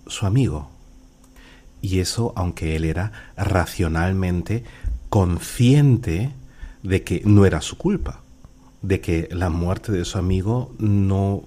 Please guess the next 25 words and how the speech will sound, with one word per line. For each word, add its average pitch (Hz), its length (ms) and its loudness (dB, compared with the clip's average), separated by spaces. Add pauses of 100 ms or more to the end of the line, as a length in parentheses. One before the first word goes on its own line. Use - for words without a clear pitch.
(320)
no 104 340 4
era 101 420 2 (340)
por, 95 140 -4
por 92 180 -2
su - 120 -4
agencia, 92 600 -2 (420)
no 101 220 4
era 123 300 2
por 82 140 -4
lo 82 120 0
que 92 120 -2
él 87 80 0
hizo 78 420 -6 (1000)
o 87 120 0
dejó 73 300 -6
de 69 80 -6
hacer. 117 340 -4 (960)
Y 117 80 2
fue 123 260 0
así 123 540 2 (800)
como 90 240 2
se - 160 -6
generó 90 460 -2
un 101 300 -2 (140)
trauma. 87 540 -4